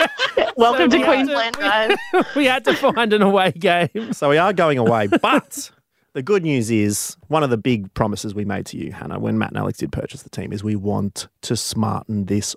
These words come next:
Speaker 1: operation up. And one of
Speaker 3: Mm-hmm.
Speaker 1: the biggest things about that is a team uniform.
Speaker 3: <sighs> Okay.
Speaker 1: Okay.
Speaker 2: Oh.
Speaker 3: Talk to me.
Speaker 1: Now, look, we had a chat to the, the bosses here at Listener
Speaker 3: Yeah.
Speaker 1: and go, "Look,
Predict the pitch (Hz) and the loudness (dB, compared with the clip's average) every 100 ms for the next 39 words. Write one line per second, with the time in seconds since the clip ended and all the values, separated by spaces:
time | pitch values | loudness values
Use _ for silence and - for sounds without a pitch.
0 | - 104 101 104 98 - 104 107 - - | -4 -2 -2 -2 -4 -6 -6 -6 -8 -12
1 | - _ - 123 139 147 127 131 120 - | -18 _ -8 0 0 2 2 0 0 -2
2 | 120 104 98 - - _ _ _ 107 107 | -4 -4 -8 -12 -16 _ _ _ -8 -6
3 | - 101 95 - 101 98 - 107 107 104 | -6 -8 -8 -8 -6 -6 -6 -2 0 0
4 | 98 - _ _ - 113 101 101 - 95 | -2 -6 _ _ -6 0 2 2 0 -2
5 | 52 - - - - _ - - - - | -2 -10 -14 -14 -20 _ -20 -20 -18 -14
6 | - 110 101 294 196 185 _ - 135 123 | -6 -2 0 0 0 -6 _ -12 -6 -4
7 | - 117 95 _ - 127 127 123 120 - | -4 -8 -10 _ -4 2 2 4 2 -2
8 | _ _ _ _ _ _ _ _ _ _ | _ _ _ _ _ _ _ _ _ _
9 | - - 131 143 113 - 104 - 104 101 | -14 -2 2 2 2 -2 -4 -4 -6 -4
10 | 80 - 101 101 - 113 - 95 - - | -4 -6 -2 -2 -4 -12 -10 -8 -8 -10
11 | - 98 - 101 - - - _ - 117 | -12 -10 -8 -8 -8 -14 -16 _ -18 -12
12 | 104 104 - - 73 | -8 -8 -8 -8 -6